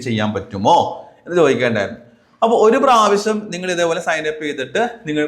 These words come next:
പി എസ് സി പ്രൊഫൈൽ ക്രിയേറ്റ് ചെയ്തവരാണെങ്കിൽ പിന്നെ രണ്ടാമത് നിങ്ങൾ ചെയ്യേണ്ട ആവശ്യമില്ല. രണ്ടാമത് ചെയ്യാനും പാടില്ല. പിന്നെ എന്താണ്? യൂസർ ഐ ഡിയും പാസ്വേഡുമാണ് കിട്ടേണ്ടത്. ചിലപ്പോ മറന്നു പോയിട്ടുണ്ടാകും. കുറേ നാളുകൾക്ക് മുമ്പുള്ള സംഭവമാണ് യൂസർ ഐ ഡിയും പാസ്വേഡും മറന്നിട്ടുണ്ട്. അപ്പൊ അങ്ങനെയാണെങ്കിൽ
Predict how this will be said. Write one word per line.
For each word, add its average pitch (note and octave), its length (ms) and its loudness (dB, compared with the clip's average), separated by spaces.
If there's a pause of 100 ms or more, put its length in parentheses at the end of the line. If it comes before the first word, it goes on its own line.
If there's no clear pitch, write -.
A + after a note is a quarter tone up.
(140)
പി D3+ 160 -2
എസ് C#3+ 100 -4
സി D#3 40 -10
പ്രൊഫൈൽ C3 500 -4 (120)
ക്രിയേറ്റ് B2 460 -4
ചെയ്തവരാണെങ്കിൽ G#2+ 1000 -2 (400)
പിന്നെ A3 220 0
രണ്ടാമത് D3+ 680 0
നിങ്ങൾ A#2 140 -6 (120)
ചെയ്യേണ്ട G2+ 320 -6
ആവശ്യമില്ല. G#2 540 -2 (120)
രണ്ടാമത് B2 400 -2
ചെയ്യാനും C3 300 -2
പാടില്ല. - 240 -2 (360)
പിന്നെ G3 240 -2
എന്താണ്? D#3 280 0 (440)
യൂസർ G#3+ 460 4
ഐ E3+ 220 4
ഡിയും D3+ 240 -6
പാസ്വേഡുമാണ് C3 1000 -4
കിട്ടേണ്ടത്. D3+ 420 -4 (320)
ചിലപ്പോ E3 260 -8
മറന്നു D#3+ 220 0
പോയിട്ടുണ്ടാകും. D3+ 360 -4
കുറേ D3+ 200 -2
നാളുകൾക്ക് D3 320 -4
മുമ്പുള്ള C#3+ 260 -8
സംഭവമാണ് C3 420 -6
യൂസർ F3+ 280 -6
ഐ C#3 80 -2
ഡിയും C#3+ 140 -8
പാസ്വേഡും B2+ 380 -2
മറന്നിട്ടുണ്ട്. F#2+ 360 -6 (400)
അപ്പൊ A#3 200 4
അങ്ങനെയാണെങ്കിൽ D3 1120 0